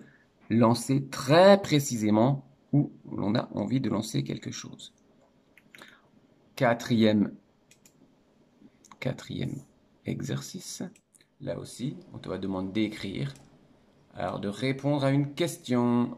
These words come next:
Alors voici la question. Tu sais très bien que l'on répond à une question. Alors on voit que c'est une question parce qu'il y a un petit mot interrogatif. Que, que fais-tu ? Que veux-tu ? Que manges-tu ?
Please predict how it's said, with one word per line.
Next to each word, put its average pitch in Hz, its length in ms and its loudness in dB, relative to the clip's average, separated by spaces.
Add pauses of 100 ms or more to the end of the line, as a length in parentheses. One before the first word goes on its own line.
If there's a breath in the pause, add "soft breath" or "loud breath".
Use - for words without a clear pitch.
(100)
Alors 101 300 0
voici 107 320 -4
la 98 100 -2
question. - 580 -8 (760 soft breath)
Tu - 80 -20
sais - 100 -20
très - 180 -6
bien 117 160 0
que 120 100 -4
l'on 107 200 0
répond 117 400 -4
à 104 100 -2
une 104 140 -2
question. 104 580 -6 (400)
Alors 107 220 -2
on - 20 0
voit 127 100 -2
que 139 60 -6
c'est 139 140 -10
une 135 100 2
question 135 240 -2
parce 131 160 -2
qu'il 120 140 -2
y 120 40 0
a 117 60 2
un 113 40 0
petit 117 500 -6 (300 soft breath)
mot 117 180 2
interrogatif. 117 800 -2
Que, 190 180 -2 (640)
que - 120 -12
fais-tu ? 131 640 -6
Que 117 80 -4
veux-tu ? 113 720 -4
Que 117 80 -6
manges-tu ? 123 680 -4